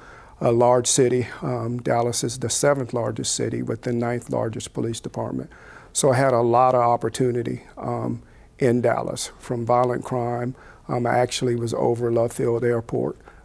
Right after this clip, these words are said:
um, that falls under us. So have a really good,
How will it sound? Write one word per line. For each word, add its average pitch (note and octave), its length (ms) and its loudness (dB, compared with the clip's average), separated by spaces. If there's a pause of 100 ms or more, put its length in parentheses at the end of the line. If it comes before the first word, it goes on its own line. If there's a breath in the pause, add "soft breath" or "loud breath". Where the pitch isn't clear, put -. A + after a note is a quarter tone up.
um, B2 180 -2
that A#2 220 -2
falls A#2+ 320 -2
under A#2 340 -2
us. A#2 140 -2
So A#2+ 380 -4 (380 loud breath)
have E3+ 200 2
a D3+ 80 6
really C3 320 6
good, C3 420 4